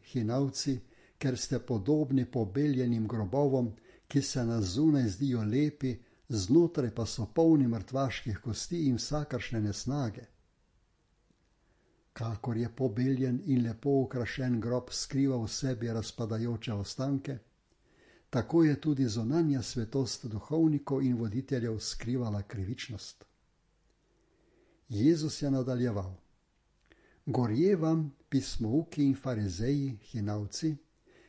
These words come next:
ker zidate grobnice prerokov in krasite spomenike pravičnih ter govorite: če bi mi živeli v dneh naših očetov, ne bi sodelovali z njimi pri prelivanju krvi prerokov.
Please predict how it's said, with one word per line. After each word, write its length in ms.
ker 240
zidate 500
grobnice 680
prerokov 760
in 160
krasite 600
spomenike 680
pravičnih 760
ter 180
govorite: 580
če 200
bi 160
mi 200
živeli 460
v 100
dneh 320
naših 420
očetov, 560
ne 240
bi 140
sodelovali 800
z 140
njimi 320
pri 240
prelivanju 600
krvi 340
prerokov. 600